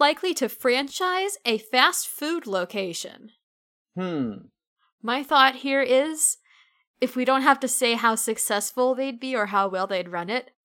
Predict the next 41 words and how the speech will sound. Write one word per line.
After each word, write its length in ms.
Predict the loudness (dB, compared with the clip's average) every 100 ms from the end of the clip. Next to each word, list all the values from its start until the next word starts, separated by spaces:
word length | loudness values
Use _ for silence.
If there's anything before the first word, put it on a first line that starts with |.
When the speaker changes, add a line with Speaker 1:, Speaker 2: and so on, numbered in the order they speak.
| _
Speaker 1:
Puck. 400 | -2 -2 -2 -6 -18 _ _ _ 6
Speaker 2:
<laughs> 1120 | 6 4 -6 -8 -12 -14 -14 -14 -14 -16 10
Puck 220 | 12 12
attempts 460 | 8 6 4 0 2
to 220 | 4 4
and 180 | 2 2
fails. 520 | 2 2 0 -2 -4 _ _ _ _ _ _
Speaker 1:
Yes, 360 | 2 2 0 4
I, 180 | 4 4
and 140 | 0 2
plus 240 | 4 4 4
I 120 | 4
could 180 | 4 -2
see 180 | -2 -4
Puck 380 | 0 0 0 4 10
Speaker 2:
And 120 | 12
then 140 | 12 12
Santana 440 | 12 12 12 12
buys 240 | 12 12
him 80 | 10
out. 280 | 8 6 0 -14 -18 -20 2
Speaker 1:
I, 240 | 4 4 2
I, 100 | -2 0
my 140 | 2 2
thing 160 | 0
was, 120 | 0
like, 160 | 0 4
I 140 | 4 4
could 200 | 0 -4
see 200 | -6 -8
Puck 420 | -2 -2 -2 -8 -4
being 280 | -2 -2
one 140 | -4 -6
of 100 | -6
the 80 | -6
bad 340 | -2 -2 0
bosses 420 | 0 2 0 -8
from 140 | -10 -2
Not 220 | -2 0
Always 400 | -2 -4 -6 -6
Right 300 | -6 -6